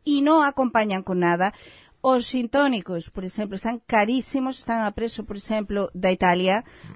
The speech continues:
ou de, ou de outras cidades europeas. A mí me parece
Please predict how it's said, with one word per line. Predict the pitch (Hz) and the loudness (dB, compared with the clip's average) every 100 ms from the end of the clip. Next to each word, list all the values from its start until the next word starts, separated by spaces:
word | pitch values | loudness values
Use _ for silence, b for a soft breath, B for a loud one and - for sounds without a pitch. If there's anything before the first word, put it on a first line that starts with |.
| - | -4
ou | 208 202 | -2 0
de, | 202 202 196 196 - | 0 0 0 0 0
ou | 214 | 2
de | 233 | 0
outras | 233 226 | -2 -8
cidades | - 233 196 190 | -6 -2 0 0
europeas. | 214 202 190 220 226 247 B B B _ - | -2 -2 -2 0 2 0 B B B _ 4
A | 247 | 6
mí | 285 330 | 8 6
me | 349 269 | 6 2
parece | 233 170 170 - 175 | 2 2 0 -2 -2